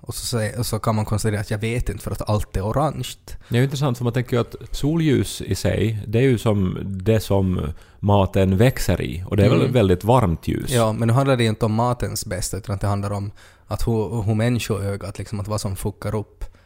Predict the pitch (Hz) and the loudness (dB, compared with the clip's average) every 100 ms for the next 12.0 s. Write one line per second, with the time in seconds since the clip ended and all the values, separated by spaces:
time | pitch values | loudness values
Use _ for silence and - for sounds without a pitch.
0 | _ - 120 110 107 - 95 90 98 - | _ -10 -6 -4 -4 -4 -6 -8 -10 -10
1 | - - - - - - 117 95 101 - | -10 -12 -12 -16 -16 -2 -2 -2 -4 -6
2 | - - 110 113 104 95 - 110 95 - | -6 -6 0 0 0 -4 -2 -2 -2 -8
3 | - - - - - - 107 104 107 98 | -8 -8 -10 -12 -14 -6 -4 -4 -6 -6
4 | 110 117 104 104 101 101 101 120 90 78 | -2 -2 0 -2 -2 -4 -2 -2 -2 -4
5 | - 85 - 98 101 104 104 92 - 117 | -10 -12 -10 -10 -10 -6 -6 -6 -6 -8
6 | - - - - - - - - 127 127 | -8 -18 -20 -20 -20 -20 -20 -4 0 2
7 | 120 113 147 214 196 - - - - - | 2 -2 -4 -4 -4 -4 -4 -4 -10 -12
8 | - _ _ _ _ _ _ - - 127 | -20 _ _ _ _ _ _ -18 -4 -4
9 | - 123 127 - 117 117 113 110 110 110 | -2 -6 -6 -4 -2 0 0 -2 0 -2
10 | 107 180 156 123 - 80 73 - - - | 0 0 0 -2 -6 -10 -12 -14 -20 -20
11 | - 120 117 120 143 123 - 117 107 95 | -4 0 0 0 -2 -4 -6 -6 -4 -6